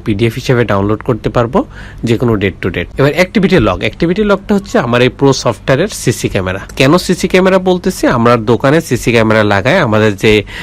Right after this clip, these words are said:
কখন কে আসতেছে সেটা রেকর্ড রাখার জন্য। সেম ভাবে আমার এখানে যতগুলা ইউজার আছে তারা কখন এখানে এন্ট্রি করতেছে, কখন এখানে বের হচ্ছে, মানে ঢুকতেছে, বের হচ্ছে এবং কখন কোন কাজ সম্পূর্ণ করছে সেটা এখানে রেকর্ড থেকে যাবে, সেভ থেকে যাবে। তাহলে আপনি মানে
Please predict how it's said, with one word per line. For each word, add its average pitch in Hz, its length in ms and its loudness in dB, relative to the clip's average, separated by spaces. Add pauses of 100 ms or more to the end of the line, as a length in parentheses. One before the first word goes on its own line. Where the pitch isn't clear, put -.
(180)
কখন 143 320 4
কে 143 220 2
আসতেছে 120 540 0
সেটা 110 280 0
রেকর্ড 110 460 2
রাখার 101 300 0
জন্য। - 300 -4
সেম 175 280 4
ভাবে 208 220 4
আমার 127 240 4
এখানে 123 240 2
যতগুলা 123 460 2
ইউজার 113 340 4
আছে 117 220 2
তারা 113 300 2
কখন 139 320 2
এখানে 156 400 2 (340)
এন্ট্রি 139 340 4
করতেছে, 190 640 2
কখন 131 320 0
এখানে 127 300 2
বের 107 260 2
হচ্ছে, 123 340 0
মানে 104 180 0
ঢুকতেছে, 123 540 0
বের 104 240 2
হচ্ছে 113 300 -2
এবং 117 280 2
কখন 123 300 0
কোন 127 240 2
কাজ 123 160 2
সম্পূর্ণ 113 460 0
করছে 165 360 0 (420)
সেটা 139 280 2
এখানে 123 220 2
রেকর্ড 127 380 0 (140)
থেকে 139 240 2
যাবে, 127 260 2
সেভ 135 320 2 (120)
থেকে - 220 4
যাবে। 139 320 0
তাহলে 127 320 2
আপনি 190 320 2
মানে 104 500 2